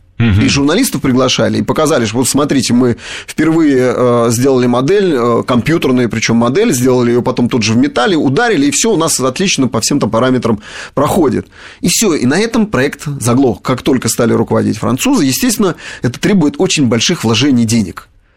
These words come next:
Speaker 2: Ну, действительно, колоссальных денег. Э, и мы видим, что, м, так сказать, им бы со своими, там, со своей нуждой справиться, да, вот со своими моделями.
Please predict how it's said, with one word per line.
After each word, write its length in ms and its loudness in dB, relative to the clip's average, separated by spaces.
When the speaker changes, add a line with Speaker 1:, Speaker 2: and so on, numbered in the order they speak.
Speaker 2:
Ну, 400 -2
действительно, 600 0
колоссальных 720 0
денег. 520 -4
Э, 400 0
и 120 0
мы 160 2
видим, 260 0
что, 300 0
м, 420 0
так 160 -10
сказать, 220 0
им 100 2
бы 80 2
со 180 -2
своими, 440 0
там, 520 0
со 140 -4
своей 180 0
нуждой 300 0
справиться, 560 -2
да, 240 2
вот 160 0
со 140 -4
своими 320 0
моделями. 560 0